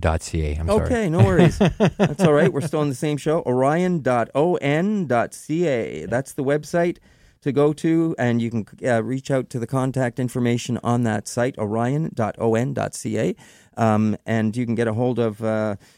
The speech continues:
Speaker 2: of, uh, Alfonso, uh, Licata, Alfonso Licata. He's the C E O and president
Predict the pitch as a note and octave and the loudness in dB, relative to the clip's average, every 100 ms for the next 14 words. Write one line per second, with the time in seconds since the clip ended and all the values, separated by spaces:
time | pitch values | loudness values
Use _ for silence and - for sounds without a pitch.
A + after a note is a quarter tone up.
0 | _ G#2+ A2 G#2 G#2+ G#2+ G#2+ G#2 - G#2+ | _ -6 -4 -4 -6 -4 -4 -4 -6 -8
1 | A2+ C3 C#3+ F3 G#3+ B3 _ _ _ - | -4 -2 -2 -2 -2 -4 _ _ _ -4
2 | A2 A2 A2 A2 - A#2 C#3 C#3 F3+ E3+ | 0 2 2 -2 -8 -6 0 0 2 0
3 | A2+ A#2 F3 G#3 F#3+ - C#3+ G2 G#2+ A#2 | -2 -2 -2 0 -2 0 -2 -2 -2 -4
4 | A2 A#2 A2 G#2+ - F3+ - D3+ C#3 C3 | -2 -4 -4 -6 -8 -8 -4 0 0 0
5 | A#2 C3 B2 B2+ B2 | -2 -4 -4 -4 -4